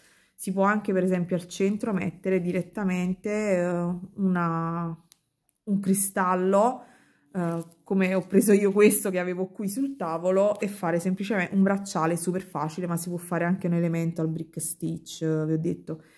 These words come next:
al bead embroidery, eh, al soutache, si può spaziare come si vuole. Quindi io anche questi li trovo super validi. Ovviamente se mi dovessi trovare poi bene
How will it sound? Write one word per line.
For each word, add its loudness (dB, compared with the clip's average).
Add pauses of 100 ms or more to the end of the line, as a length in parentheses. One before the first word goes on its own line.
(160)
al 0
bead 2
embroidery, 2
eh, -16 (460)
al 2
soutache, 2 (140)
si -8
può -2
spaziare -2
come -4
si -6
vuole. -4
Quindi -2
io 2
anche -2
questi 0
li -6
trovo 2
super 0
validi. -2
Ovviamente -4
se -2
mi -6
dovessi 0
trovare 2
poi 2
bene 2